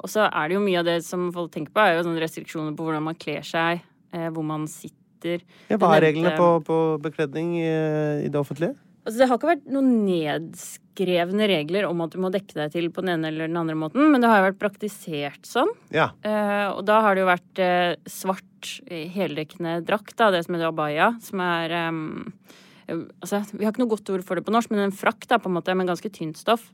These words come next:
Speaker 2: Ja.
Speaker 1: men som du har på utsida av klærne, som
Speaker 2: Og
Speaker 1: er,
Speaker 2: helt ned
Speaker 1: eh,
Speaker 2: til anklene, eller?
Speaker 1: Ja, helt ned til anklene.
Speaker 2: Ja. Så skoene dine kan synes.
Speaker 1: Ja.
Speaker 2: Du kan ha kule sko.
Speaker 1: Du kan ha fine sko og fin
Speaker 2: Ja.
Speaker 1: veske også, hvis du vil.
Speaker 2: Ja.
Speaker 1: Eh, og det har på en måte vært det viktigste.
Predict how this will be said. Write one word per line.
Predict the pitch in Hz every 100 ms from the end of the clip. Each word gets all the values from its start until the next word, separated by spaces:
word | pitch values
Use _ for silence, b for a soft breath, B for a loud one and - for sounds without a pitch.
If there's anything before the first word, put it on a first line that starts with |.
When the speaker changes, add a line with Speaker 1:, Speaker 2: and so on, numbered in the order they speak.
| -
Speaker 2:
Ja. | 156 143 -
Speaker 1:
men | 202 190
som | 190
du | 180
har | 156
på | -
utsida | - - 151
av | 147
klærne, | 156 143 277 370
som | 247
Speaker 2:
Og | 226
Speaker 1:
er, | 196 185 175
Speaker 2:
helt | 170
ned | 95
Speaker 1:
eh, | 101
Speaker 2:
til | 107 107 107 107 95
anklene, | 92 92 147
eller? |
Speaker 1:
Ja, | 262 294
helt | 208 190
ned | 165
til | 165
anklene. | 151 - - -
Speaker 2:
Ja. | 160 208 _ _ _
Så | 143
skoene | - 120 107
dine | 110 131
kan | 147
synes. | 143 - 90 85 - - -
Speaker 1:
Ja. | 165 190 - _ -
Speaker 2:
Du |
kan | -
ha | 110 110
kule | - 120 85 95
sko. | - 87 - _ -
Speaker 1:
Du | 185
kan | 190 175 214
ha | 202
fine | 190 233 196 156 160
sko | - 190 196
og |
fin | -
Speaker 2:
Ja. | -
Speaker 1:
veske | 190 - - -
også, | 165 - 175
hvis | 170
du | 185
vil. | 196 B B
Speaker 2:
Ja. | 101 B B -
Speaker 1:
Eh, | 196 196 190 180 175 - - _ -
og | - 214 214 208
det | 196 190 208
har | 240
på | 254
en |
måte | 202 196
vært | 175 -
det | 196
viktigste. | 202 - - - - - - 269